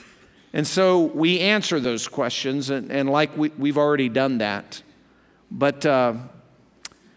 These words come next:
what's, and what I found interesting is during Jesus' ministry, he was actually asked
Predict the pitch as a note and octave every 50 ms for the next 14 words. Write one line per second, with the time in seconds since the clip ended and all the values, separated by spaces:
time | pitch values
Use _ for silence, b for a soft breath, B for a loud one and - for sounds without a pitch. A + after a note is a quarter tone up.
0 | b b b b b b b b b b _ - E3+ F3+ - G3 - G#3 G3 F#3+
1 | G3 G3+ G#3 G#3+ - A#3 A3 G3+ F#3+ G#3 G3+ - F3+ D#3 - - E3 D3+ D3+ D3+
2 | D3+ C#3+ C3+ E3 - D3+ C3+ E3 F#3+ A3 A#3 A#3 A3+ E3 F3 G#3 A3 G#3+ F#3+ F#3+
3 | E3+ - F#3 D#3+ C3+ C#3 D#3 F3 F#3+ F#3 D3+ - - - B2+ A#2 A#2 C3 D3+ D#3+
4 | - - - _ _ _ _ _ _ _ _ _ _ _ _ _ _ _ b b
5 | b b b b b b b b b b b - A3+ B3+ B3+ B3 A3+ E3+ F#3+ E3+
6 | F#3 G3 G#3 A#3 - - - G3+ F#3+ F#3 F#3 F3 E3+ - E3+ - E3 F#3 F#3+ F3
7 | D3+ C#3+ C#3 - - - - - -